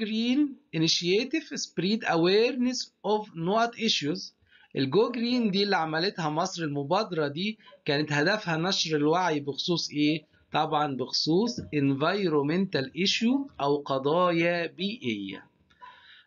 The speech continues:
Number four, Miss Kainer piloted social media campaigns on نقط to encourage follower to collect بي بي إي.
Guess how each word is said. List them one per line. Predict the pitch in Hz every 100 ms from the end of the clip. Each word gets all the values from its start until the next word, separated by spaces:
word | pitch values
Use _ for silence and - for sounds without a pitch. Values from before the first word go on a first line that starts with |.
| -
Number | 208 330 262
four, | 240 202 208 247 320 311 - _ _ _ _ _ _ 160
Miss | 240 311 - 247
Kainer | 233 254 247 277 311 - _ _ -
piloted | 226 262 240 226 220
social | - 226 240 - 214 190
media | 196 220 220 202 202
campaigns | 170 156 165 196 262 247 - _ -
on | 220 226
نقط | 190 196 214 277 285
to | - _ - 226 240
encourage | 190 180 180 208 214 202 -
follower | 196 202 196 208 202
to | 185
collect | 165 170 165 180 190 160
بي | 151
بي | 165 151 107
إي. | 98